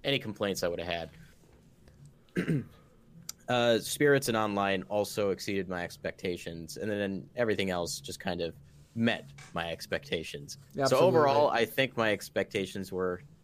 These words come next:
Speaker 1: exceeded. It doesn't take a lot, uh, a lot of cool things to do that with Smash Brothers because it's already so big. So if they actually manage to do something new that's exciting, that's already enough to exceed my <laughs> expectations.
Speaker 2: Right,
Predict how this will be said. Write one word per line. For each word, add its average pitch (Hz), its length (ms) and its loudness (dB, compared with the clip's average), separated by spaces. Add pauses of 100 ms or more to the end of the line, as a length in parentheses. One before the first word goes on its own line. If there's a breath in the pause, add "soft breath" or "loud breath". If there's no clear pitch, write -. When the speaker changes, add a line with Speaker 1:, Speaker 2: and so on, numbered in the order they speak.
(160)
Speaker 1:
exceeded. 117 680 0 (720)
It 110 140 2
doesn't 170 260 0
take 139 220 0
a 123 40 2
lot, 107 420 0 (400)
uh, 90 440 -2 (960)
a 107 60 2
lot 123 240 2
of 107 140 0 (120)
cool 117 300 -2
things 104 420 -4
to 104 80 -8
do 101 200 -2
that 90 200 -4
with 87 120 -12
Smash 90 320 -6
Brothers 87 400 -4
because 90 260 -6
it's 90 140 -6
already 98 340 2
so 98 260 0
big. 101 380 -4
So 98 240 0
if 101 120 -2
they 95 140 2
actually 104 420 -2
manage 95 300 -2
to - 40 -14
do 98 80 -4
something 92 380 -4
new 92 200 -2
that's 92 200 -4
exciting, 98 500 0 (540 soft breath)
that's 101 240 2
already 107 540 4
enough 92 320 2
to 87 120 -2
exceed 87 340 -6
my 82 100 -6
<laughs> 95 120 -4
expectations. - 680 -4
Speaker 2:
Right, 123 460 6